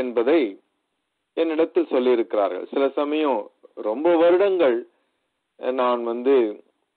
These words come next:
ஆண்டவரை அறிந்திருக்கிறேன் என்பதை அறியாமல் இருப்பவர்கள் கூட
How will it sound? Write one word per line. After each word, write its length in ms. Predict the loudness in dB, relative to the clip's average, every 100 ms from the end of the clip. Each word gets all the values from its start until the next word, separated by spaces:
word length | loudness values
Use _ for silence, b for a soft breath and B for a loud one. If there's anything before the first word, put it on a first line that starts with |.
| _ -6
ஆண்டவரை 480 | -4 0 0 2 2
அறிந்திருக்கிறேன் 720 | 0 0 0 0 -2 -2 -2 -4
என்பதை 260 | -6 -2 0
அறியாமல் 580 | 2 2 2 0 0 2 2
இருப்பவர்கள் 640 | 2 0 0 0 -2 -4
கூட 120 | -4